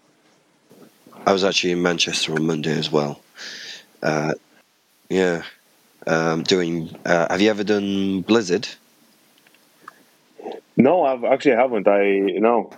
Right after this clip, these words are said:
Speaker 1: Run by, uh, run by Johnny, Johnny, um, Grace Collins. They are a v-, very wonderful, um, act. Johnny and,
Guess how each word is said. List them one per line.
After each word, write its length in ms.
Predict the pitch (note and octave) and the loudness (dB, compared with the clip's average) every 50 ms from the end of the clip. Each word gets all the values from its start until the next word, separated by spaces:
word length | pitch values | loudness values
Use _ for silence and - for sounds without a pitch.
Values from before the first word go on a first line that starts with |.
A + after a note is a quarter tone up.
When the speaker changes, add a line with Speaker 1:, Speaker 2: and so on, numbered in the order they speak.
| - - - - - | -20 -18 -12 -4 0
Speaker 1:
Run 180 | - A2 A2 A2 | 2 2 2 2
by, 520 | G#2+ G2 G#2 G2+ G2 G2 G2 G2 F#2+ - - - - _ | 2 2 2 2 2 2 2 0 0 -2 -4 -8 -8 _
uh, 300 | - F2+ F2+ F2+ F2+ F2 - - _ _ _ _ - - - _ _ _ _ _ _ _ - - - - | 0 2 2 2 2 0 -2 -6 _ _ _ _ -6 -6 -6 _ _ _ _ _ _ _ -12 -10 -6 -2
run 220 | G2+ G#2+ A2 G#2+ | 0 0 0 2
by 260 | F#2 G2 F#2+ F#2 F2+ D#2+ - _ - - _ _ _ _ _ - | 2 2 2 0 0 -4 -8 _ -20 -20 _ _ _ _ _ -2
Johnny, 440 | - G#2+ G2 F2+ E2 E2 F2+ G2+ - _ _ _ _ _ _ - F2+ | 0 2 2 0 0 -2 -4 -4 -6 _ _ _ _ _ _ -6 -2
Johnny, 600 | E2+ - F#2 F#2 F2+ F2+ F2 E2+ E2+ E2+ E2+ E2 | 0 2 2 2 0 0 0 0 0 0 0 0
um, 360 | D#2+ E2 E2 E2 E2+ E2 - - _ _ _ _ _ _ _ _ _ - - - - - - - - | 0 0 -2 -2 -4 -6 -8 -10 _ _ _ _ _ _ _ _ _ -20 -20 -20 -20 -20 -20 -6 0
Grace 260 | - F2+ F2 E2 - | 0 2 2 0 -2
Collins. 520 | - - F#2+ F2 D#2+ D2+ D2 D#2 F2 - - _ _ _ _ _ _ _ _ _ _ _ _ _ _ _ _ - - - _ _ _ _ _ | -2 -2 0 0 0 -2 -4 -6 -8 -8 -12 _ _ _ _ _ _ _ _ _ _ _ _ _ _ _ _ -20 -20 -20 _ _ _ _ _
They 180 | - F#2+ F#2+ F#2 | 2 2 2 2
are 320 | F2 F2 E2 E2 D#2+ - - - | 2 0 0 0 -2 -2 -2 -2
a 180 | F2 F2 E2+ | 0 0 0
v-, 160 | E2 E2 - - - _ _ _ _ - | -2 -6 -10 -14 -18 _ _ _ _ -12
very 640 | E2+ E2 E2+ E2 E2+ F2 F2 F#2 F2+ F2 F2 E2+ E2+ | -10 -10 -10 -10 -8 -2 0 2 2 2 2 -2 -2
wonderful, 580 | E2 D#2+ D#2+ D#2+ D#2+ - - - E2 D#2+ - - _ _ _ - | -4 -4 -4 -4 -4 -6 -6 -6 -4 -6 -6 -8 _ _ _ -2
um, 360 | D#2 D#2+ E2 E2 E2 D#2 - - _ _ _ _ _ _ _ _ _ _ _ - - _ _ _ _ - | 0 0 0 -2 -4 -6 -8 -10 _ _ _ _ _ _ _ _ _ _ _ -10 -10 _ _ _ _ 0
act. 420 | F2+ E2 - - - - - - _ _ _ _ _ _ _ _ _ _ _ - - | 2 2 0 -2 -6 -8 -8 -8 _ _ _ _ _ _ _ _ _ _ _ -14 -2
Johnny 600 | - A2 A2 G#2+ G#2+ G#2 G#2 G2+ G2+ G2 G2 F2+ - - | 2 2 2 2 2 0 2 2 2 2 0 0 0 0
and, 560 | F#2 F#2 F#2+ F#2+ F2+ F#2 F#2 F2+ F2+ F2+ F2+ | 0 0 0 -2 -2 -2 -2 -4 -4 -6 -8